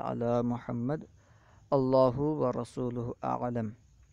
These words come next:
اگر کہیں کوئی بات آپ کو سمجھ میں نہ آئی ہو یا کوئی سوال کرنا چاہتے ہوں، چاہتے ہوں درسیات کے متعلق،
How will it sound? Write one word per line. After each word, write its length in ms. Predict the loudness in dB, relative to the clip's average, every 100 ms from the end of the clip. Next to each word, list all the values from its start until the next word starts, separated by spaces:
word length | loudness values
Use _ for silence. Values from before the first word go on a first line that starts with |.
| _ _ -20 -18 -6
اگر 380 | 0 4 4
کہیں 280 | 2 -2 -2
کوئی 180 | -2 -2
بات 280 | 0 0 0
آپ 180 | -4 -4
کو 160 | -4
سمجھ 440 | -4 -2 0 0 2
میں 240 | 2 2
نہ 100 | 2
آئی 300 | 0 0 -2
ہو 360 | 0 0 2 2
یا 280 | 2 2 0
کوئی 280 | 0 0
سوال 420 | 0 -4 2 2 2
کرنا 260 | -2 -6
چاہتے 260 | -6 -6 -2
ہوں، 180 | -2 -2 -6 -20 -20 0
چاہتے 260 | 2 2 2
ہوں 120 | 2
درسیات 640 | 2 0 -2 0 0 0
کے 100 | -4
متعلق، 680 | -6 -4 -4 -4 -4 -6 -8